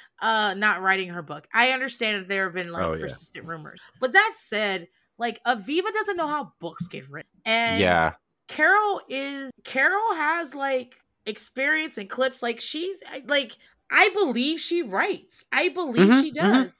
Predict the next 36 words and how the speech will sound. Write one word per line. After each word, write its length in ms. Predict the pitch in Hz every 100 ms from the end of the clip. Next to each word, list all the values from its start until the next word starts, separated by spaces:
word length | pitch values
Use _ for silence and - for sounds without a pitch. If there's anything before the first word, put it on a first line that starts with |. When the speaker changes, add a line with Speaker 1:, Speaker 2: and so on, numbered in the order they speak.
| _ - _
Speaker 1:
And 120 | 269
I, 220 | 302 311 269
and 120 | 285
I 60 | 330
can 180 | 330 311
totally 400 | - 339 381 392
see, 300 | - 277 254
like, 160 | 226
maybe 300 | 202 269 302 302
it's 100 | -
true 200 | 226 190
that 140 | 185
she 120 | 180
had 80 | 175
a 40 |
ghostwriter. 460 | 156 156 147 127 117 -
I 80 |
doubt 360 | 156 - - -
it. 80 | - - _
But 320 | 233 226 - _ _ _ _
I 120 | 262
can 120 | 294 -
totally 360 | 262 330 359
see 300 | 339 - 262
how 480 | 247 220 196 185 175
some 400 | - - 240 269
rumor 280 | 262 269 269
happens 480 | 226 196 196 196 185
where, 380 | 180 175 170 165 _ _ _ _
uh, 300 | 190 175 170
someone 340 | 160 226 240
doesn't 180 | 262 262
understand 320 | 247 233 240
how 200 | 220 233 - _
editing 420 | 185 190 196 190 170
works. 600 | 160 170 170 - -